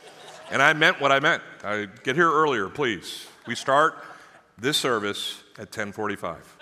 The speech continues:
All right. <laughs> But, uh, Samuel would have fit right in, 'cause he wasn't coming until the seventh day. He'll arrive. Uh, but he, he was maybe, uh,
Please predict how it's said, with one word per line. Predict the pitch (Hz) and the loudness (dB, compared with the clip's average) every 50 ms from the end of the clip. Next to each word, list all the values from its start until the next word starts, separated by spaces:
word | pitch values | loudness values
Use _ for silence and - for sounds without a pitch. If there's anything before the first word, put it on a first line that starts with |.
| - _ _ - - | -20 _ _ -10 -4
All | 120 | -4
right. | 107 85 - - - - - - - - - - - - - - 262 - _ _ _ _ _ _ _ _ _ _ _ _ _ _ _ _ _ _ _ _ - _ _ _ _ _ _ _ _ _ _ _ _ _ _ - - - | -4 -4 -6 -12 -20 -20 -20 -20 -20 -20 -20 -20 -20 -20 -20 -20 -20 -20 _ _ _ _ _ _ _ _ _ _ _ _ _ _ _ _ _ _ _ _ -20 _ _ _ _ _ _ _ _ _ _ _ _ _ _ -20 -20 -18
<laughs> | - - - - - - - - - - 120 - _ - - - - _ _ _ - - - - - - - - _ _ - _ _ _ _ - | -16 -14 -14 -14 -14 -16 -18 -20 -18 -18 -20 -20 _ -18 -16 -16 -18 _ _ _ -20 -20 -20 -20 -20 -20 -20 -20 _ _ -20 _ _ _ _ 2
But, | 151 165 170 - 190 | 4 4 4 6 6
uh, | 175 170 165 160 151 139 120 117 - - - - - - _ _ - - - _ _ | 6 6 6 4 4 2 0 -2 -10 -14 -18 -20 -20 -20 _ _ -20 -20 -20 _ _
Samuel | - - 220 247 285 262 202 190 196 233 226 | 0 4 4 4 6 4 4 4 4 4 2
would | 196 196 | 2 0
have | 202 202 | 0 2
fit | 220 220 190 | 0 0 4
right | 220 214 220 233 | 4 4 6 6
in, | 269 233 143 - - - - - - - _ _ _ _ _ _ _ | 4 0 0 -4 -12 -18 -20 -20 -20 -20 _ _ _ _ _ _ _
'cause | - 123 | -12 -4
he | 131 160 | -2 0
wasn't | 180 190 185 170 | 0 0 -2 0
coming | 180 202 233 202 185 185 190 208 180 - | 0 0 2 2 0 -2 -4 -8 -8 -10
until | 143 151 - 160 160 151 160 156 | -10 -10 -6 -4 -4 -2 -4 -4
the | 151 139 | -6 -8
seventh | - 151 143 147 147 - | -8 -8 -8 -8 -10 -12
day. | - 165 156 120 90 | -8 -6 -6 -6 -6
He'll | 85 110 160 190 | -6 -4 -4 -2
arrive. | 170 120 113 135 131 104 95 95 104 117 - - - _ - - - - - - - - - - - - | 0 0 2 2 0 0 -2 -4 -6 -10 -14 -20 -20 _ -20 -20 -20 -20 -20 -20 -20 -20 -20 -20 -10 0
Uh, | 120 131 139 139 135 | 2 4 4 4 2
but | 131 139 139 | 2 0 0
he, | 147 156 139 165 165 | 0 -2 -4 -6 -6
he | 143 175 190 | -4 -4 -2
was | 185 175 151 151 156 - | 0 0 -2 -4 -8 -4
maybe, | 165 170 170 165 160 165 156 139 139 | -4 -2 0 0 0 -2 -2 -2 -2
uh, | 147 139 135 131 123 | 0 0 0 0 -2